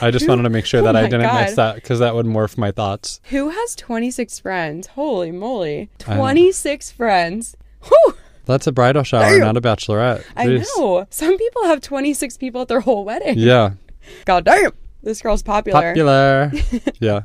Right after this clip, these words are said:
Speaker 2: She otherwise, I actually, <laughs> sorry, sorry to just dwell on this. I don't even think I could come up with a list of twenty-six girls that I'm friends with. Not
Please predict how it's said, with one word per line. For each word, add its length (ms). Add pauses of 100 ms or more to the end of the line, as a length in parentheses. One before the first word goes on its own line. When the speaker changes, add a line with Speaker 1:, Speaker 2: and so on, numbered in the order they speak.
Speaker 2:
She 200
otherwise, 600
I 160
actually, 560
<laughs> 120
sorry, 420
sorry 320
to 120
just 340
dwell 240
on 120
this. 180 (600)
I 120
don't 160
even 280
think 220
I 140
could 420
come 240
up 160
with 140
a 100
list 280
of 100
twenty-six 580
girls 580
that 140
I'm 140
friends 240
with. 220 (100)
Not 220